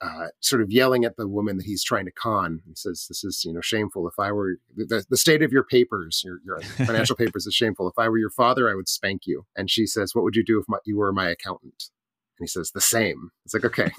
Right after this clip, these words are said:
Speaker 1: <laughs> this is, this is good cinema. This is, this is what I want." And I think that kind of gets to the question of why should people still care about, you know, this old, dead German, uh, emigre? His films are really smart.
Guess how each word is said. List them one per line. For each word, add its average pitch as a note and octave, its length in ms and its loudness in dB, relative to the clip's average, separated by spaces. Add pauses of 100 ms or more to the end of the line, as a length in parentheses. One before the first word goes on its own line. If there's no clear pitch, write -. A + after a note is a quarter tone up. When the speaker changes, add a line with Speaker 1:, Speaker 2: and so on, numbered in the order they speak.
(380)
Speaker 1:
<laughs> - 460 -14
this - 140 4
is, C#3 240 4
this E3+ 180 4
is F3+ 100 4
good D#3+ 220 4
cinema. G2+ 360 0
This A#2 180 -4
is, A#2+ 380 4 (420)
this A#2+ 140 2
is A#2+ 80 6
what A#2+ 140 6
I A2+ 80 4
want." G#2 320 -2 (300)
And D3 120 4
I D#3+ 80 4
think F#3 160 2
that F3+ 120 4
kind E3+ 140 2
of C3+ 100 2
gets - 280 0
to B2+ 180 2
the A2 180 4
question A2 420 0
of G2 280 -4
why A#2+ 260 4
should A#2 520 4 (140)
people G#2 280 0
still G2 220 -4
care C3+ 300 2
about, G2 360 -6 (140)
you F#2+ 80 -8
know, F#2 80 -2
this F2+ 180 -4
old, F#2+ 360 -2
dead F2+ 300 -2
German, F2 560 -4 (140)
uh, D#2+ 260 -10
emigre? G#2+ 440 -2 (1200)
His C3 340 2
films E3 380 0
are F3 100 4
really C3 760 2
smart. A#2+ 580 -4